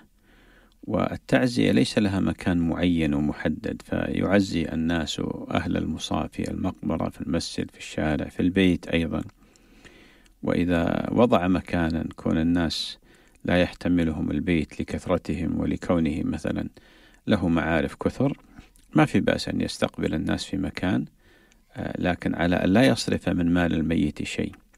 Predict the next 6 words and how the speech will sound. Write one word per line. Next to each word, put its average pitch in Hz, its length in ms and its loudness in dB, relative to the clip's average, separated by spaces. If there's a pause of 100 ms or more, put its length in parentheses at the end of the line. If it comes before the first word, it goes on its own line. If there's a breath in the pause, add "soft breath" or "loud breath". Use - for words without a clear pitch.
(500 soft breath)
ولا 82 880 2
يجوز، 101 500 0 (600 soft breath)
آه، - 320 -4
أخذ - 260 -6
ال-، - 1120 -4
المال 85 520 2